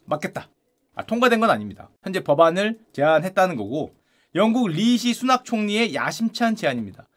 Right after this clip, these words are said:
흡연자 다섯 명 중 네 명이 이십 세 이하에서 시작하더라.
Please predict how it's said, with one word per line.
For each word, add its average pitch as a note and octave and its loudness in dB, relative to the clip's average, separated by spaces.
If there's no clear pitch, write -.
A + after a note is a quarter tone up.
흡연자 C#4 4
다섯 F#3+ -2
명 B3 0
중 B3 0
네 E3 2
명이 C#3+ -2
이십 G3 -4
세 A#3 -2
이하에서 F#3 2
시작하더라. - -10